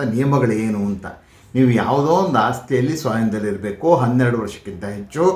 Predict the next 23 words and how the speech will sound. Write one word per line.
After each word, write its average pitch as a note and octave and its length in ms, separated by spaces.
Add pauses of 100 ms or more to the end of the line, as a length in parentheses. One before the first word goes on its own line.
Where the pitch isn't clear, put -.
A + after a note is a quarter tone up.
(360)
ಹನ್ನೆರಡು F3+ 360
ವರ್ಷಕ್ಕಿಂತ D#3+ 400 (120)
ಸ್ವಾಧೀನ, C#3+ 460 (260)
ಹೆಚ್ಚು D3+ 260 (120)
ಅವಧಿಯ D#3 280 (120)
ಸ್ವಾಧೀನಕ್ಕೆ C3 600 (120)
ದ-, B2 100 (380)
ಒಂದು A2+ 240 (100)
ಪ್ರೂಫ್ E3 240 (100)
ಬೇಕು, - 220 (260)
ಎವಿಡೆನ್ಸ್ E3+ 380
ಬೇಕು, F2+ 220 (280)
ಗೊತ್ತಾಯ್ತಾ? G#2+ 340 (200)
ಒಂದು. B2 220 (400)
ಎರಡನೇದಾಗಿ G#2+ 760 (720)
ಆ D#3 80 (240)
ನೀವೊಂದು D3+ 400
ನಿಮ್ಮ C#3 220
ಸ್ವಾಧೀನ D3 520 (140)
ಮಾಲೀಕನಿಗೆ C3 560
ಗೊತ್ತಿರಬೇಕು, G2 560 (320)
ಎರಡನೇದು. G2 420 (400)
ಮೂರನೇದು, B2+ 640